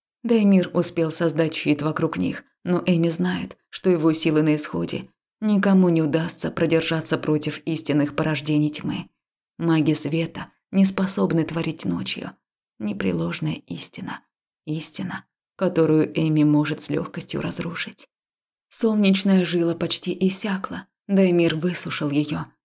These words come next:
используя для своего щита. Преодолеть внутренний страх не так легко. Но ради брата, ради тех, кого она готова назвать друзьями, Эми должна сделать это. Она поднялась, стараясь двигаться как можно тише. И у нее получилось.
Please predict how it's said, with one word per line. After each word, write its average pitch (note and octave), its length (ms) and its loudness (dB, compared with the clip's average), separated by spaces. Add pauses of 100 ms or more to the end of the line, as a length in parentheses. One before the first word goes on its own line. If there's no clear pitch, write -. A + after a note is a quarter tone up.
используя F#3+ 680 2
для D#3+ 140 4
своего D#3 380 0
щита. D#3 440 -6 (440)
Преодолеть F3+ 580 4
внутренний D#3+ 460 4
страх E3 420 -2
не F#3+ 100 2
так F#3+ 260 -4
легко. - 400 -8 (360)
Но F#3 180 4
ради E3+ 260 2
брата, E3+ 560 -4 (180)
ради G#3 320 4
тех, F#3+ 360 0
кого F3+ 240 4
она F3 160 4
готова E3 420 2
назвать E3+ 460 0
друзьями, F3 640 0 (220)
Эми F#3 240 6
должна E3+ 440 2
сделать D3+ 440 -4
это. - 320 -8 (460)
Она F3+ 260 4
поднялась, D#3+ 580 2
стараясь D#3+ 400 0
двигаться D#3 520 -2
как F3 320 -8
можно E3 320 -2
тише. F3+ 480 -8 (280)
И A3 100 -2
у G#3+ 60 2
нее F3 320 6
получилось. - 720 -2